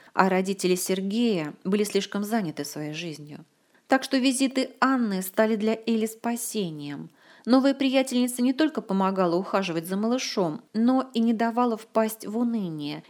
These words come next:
и послеродовую депрессию. И так незаметно их поначалу деловые отношения переросли в крепкую дружбу.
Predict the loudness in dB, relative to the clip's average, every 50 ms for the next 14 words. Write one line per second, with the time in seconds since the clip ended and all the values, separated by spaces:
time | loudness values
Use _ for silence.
0 | _ -2 -2 -2 -2 -4 -6 -2 -2 -2 0 0 0 0 0 -2 -2 -2 -4 -10
1 | -10 -8 -8 -8 -8 -10 -12 -14 -12 -12 -14 -14 -14 -18 _ _ _ _ _ -4
2 | _ -2 -2 0 0 2 2 2 0 -2 -2 -2 -2 0 0 0 0 2 2 0
3 | 0 -2 -2 -6 -4 -4 -6 -8 -8 _ 2 2 2 2 0 2 2 2 2 2
4 | 0 0 2 2 0 0 0 0 2 2 2 2 2 0 0 0 -2 -2 0 0
5 | -2 0 0 0 0 0 0 -2 -4 -6 -4 -2 0 0 2 2 0 -2 -2 -4
6 | -4 -4 -4 -6 -4 -4 -4 -6 -4 -6 -4 -4 -4 -4 -6 -4 -4 -6 -8 -12
7 | -12 -14 -14 -14 -14